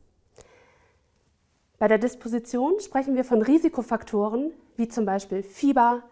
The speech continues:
Inkontinenz, Adipositas, Diabetes oder Mangeldurchblutung begünstigen einen Dekubitus. Im nächsten Schritt ist zu schauen, welche Aspekte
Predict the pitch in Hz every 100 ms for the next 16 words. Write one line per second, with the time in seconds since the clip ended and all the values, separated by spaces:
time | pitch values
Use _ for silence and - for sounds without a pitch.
0 | _ _ _ 269 285 240 220 208 190 190
1 | - _ _ _ 185 196 196 240 226 226
2 | 190 185 - _ _ _ - 208 208 220
3 | 233 262 262 - _ _ _ _ 294 339
4 | 339 311 247 254 247 226 - 233 233 233
5 | 233 - - 208 214 214 202 196 - 185
6 | 190 - 175 - 190 - - _ _ _
7 | _ _ _ _ - 262 311 440 - 277
8 | - 185 180 208 - 220 - 196 202 240
9 | 214 233 277 269 226 - 214 208 240 262